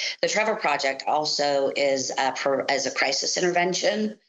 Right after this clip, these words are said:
for the L G B T Q plus, um, young community under twenty-five for suicide and so forth. So these are great organizations that we can, you know, help out and, and keep those in mind for anyone that you know struggling.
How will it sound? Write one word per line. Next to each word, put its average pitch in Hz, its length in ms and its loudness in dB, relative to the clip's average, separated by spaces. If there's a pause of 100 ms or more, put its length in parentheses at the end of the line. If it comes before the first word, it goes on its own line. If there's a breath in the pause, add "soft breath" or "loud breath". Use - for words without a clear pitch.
(440 loud breath)
for 160 280 2
the 165 100 2
L 170 140 2
G 170 140 -2
B 175 100 2
T 180 220 0
Q 190 160 -2
plus, 185 560 -2
um, 160 260 2
young 170 260 2
community 170 520 2
under 165 180 2
twenty-five 165 720 0 (400 loud breath)
for 127 400 -2
suicide 151 480 0
and 170 160 0
so 165 140 -2
forth. 180 420 -2 (480 soft breath)
So 175 600 0 (240)
these 190 160 0
are 208 40 0
great 170 300 0
organizations 160 800 0
that 151 120 0
we 151 140 0
can, 143 480 0
you 156 100 0
know, 135 280 -2 (560 soft breath)
help 170 240 0
out 151 320 4
and, 139 420 0
and 131 80 -2
keep 170 260 -4
those 151 220 0
in 147 140 4
mind 135 400 2
for 135 200 0
anyone 143 360 2
that 123 80 2
you 127 100 2
know 135 140 2
struggling. 135 800 0